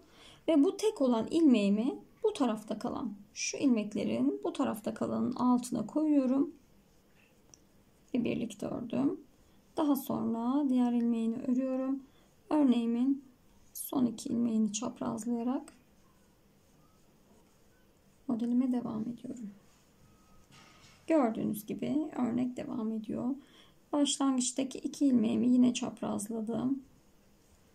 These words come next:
Sıradaki iki ilmeğimi yine çaprazlayıp ilk ilmeğini örüyorum. Sonraki ilmeği bıraktım. Burada yanındaki iki ilmeği yine çaprazlayarak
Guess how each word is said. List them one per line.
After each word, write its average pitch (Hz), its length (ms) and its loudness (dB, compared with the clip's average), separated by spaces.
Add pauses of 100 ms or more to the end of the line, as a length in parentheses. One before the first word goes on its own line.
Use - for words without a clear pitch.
(1400)
Sıradaki 254 560 0
iki 262 280 0
ilmeğimi 240 420 4
yine 233 260 2
çaprazlayıp 226 920 -4
ilk 247 300 0
ilmeğini 247 500 2
örüyorum. 240 720 2 (640)
Sonraki 247 580 2
ilmeği 240 360 4
bıraktım. 269 640 2 (360)
Burada 247 520 4 (120)
yanındaki 302 460 6
iki - 260 -2
ilmeği 240 420 6
yine 247 220 6
çaprazlayarak 247 1080 0